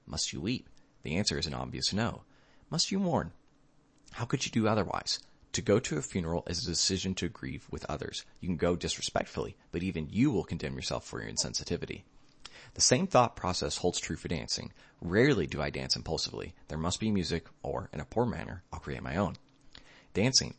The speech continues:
as we truly think of it, happens at events like weddings, proms, and dance classes. Now, you can laugh while you dance, but you do not have to dance in order to laugh. To summarize, dancing and mourning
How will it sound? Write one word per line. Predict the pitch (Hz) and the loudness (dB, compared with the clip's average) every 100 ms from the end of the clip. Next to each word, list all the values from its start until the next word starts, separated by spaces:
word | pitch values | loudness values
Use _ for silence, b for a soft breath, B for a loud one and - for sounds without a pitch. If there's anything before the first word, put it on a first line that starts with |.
| - | -8
as | 82 - | -4 -4
we | |
truly | - 98 113 | -2 0 0
think | - 107 | 0 -2
of | 78 | 0
it, | 76 - - | -4 -4 -6
happens | - 95 113 | 0 2 4
at | 113 | 2
events | 101 85 - | 2 0 0
like | 69 - | -2 -2
weddings, | 85 87 85 | 0 0 -2
proms, | - - 78 73 - | -4 -2 -2 -2 -4
and | - | -6
dance | 69 65 | -6 -4
classes. | - - - - - B B B - | -6 -4 -4 -4 -6 B B B -6
Now, | 76 50 - - | -4 -4 -6 -10
you | 85 | -6
can | 82 58 | -6 -2
laugh | 78 135 120 | 4 4 4
while | 71 | 0
you | - | -2
dance, | 50 62 - - B B | -6 -4 -6 -6 B B
but | - - | -2 -2
you | 78 | 0
do | 92 123 | 6 6
not | 127 107 | 6 2
have | 98 90 - | 0 -2 -2
to | 73 | -2
dance | 82 78 - | 0 0 -2
in | - | -2
order | 62 - | -4 -6
to | - - | -6 -4
laugh. | 78 - - - B B B B | -4 -4 -10 -18 B B B B
To | - | 6
summarize, | 127 123 - - - - | 6 6 0 -6 -8 0
dancing | 98 120 135 139 | 2 4 4 2
and | 113 | 0
mourning | 85 85 | 0 0